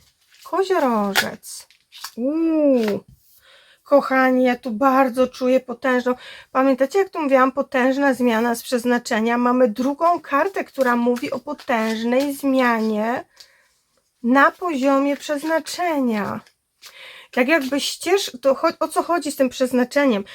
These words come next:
Jakby ścieżka się koziorożcowi zmieniała? Koziorożcu, jeżeli pracujesz nad magią,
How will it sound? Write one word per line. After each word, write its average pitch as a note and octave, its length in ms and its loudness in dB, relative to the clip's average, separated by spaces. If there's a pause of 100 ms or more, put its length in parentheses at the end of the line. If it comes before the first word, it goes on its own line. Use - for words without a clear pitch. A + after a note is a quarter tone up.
(160)
Jakby B3 280 0
ścieżka F4 720 -2
się D4+ 160 -6
koziorożcowi C#4 840 -2
zmieniała? C4+ 1000 2 (3750)
Koziorożcu, C4 720 2
jeżeli B3 420 0
pracujesz C#4+ 540 -2
nad A#3+ 240 0
magią, A#3 760 -2